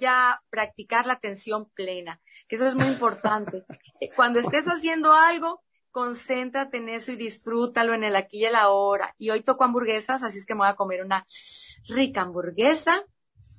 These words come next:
Speaker 1: y la voy a disfrutar
Speaker 2: ¿Con
Speaker 1: plenamente.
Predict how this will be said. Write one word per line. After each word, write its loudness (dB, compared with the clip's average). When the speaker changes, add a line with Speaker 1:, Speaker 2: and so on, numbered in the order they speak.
Speaker 1:
y -8
la 2
voy 4
a 6
disfrutar -4
Speaker 2:
¿Con 0
Speaker 1:
plenamente. 2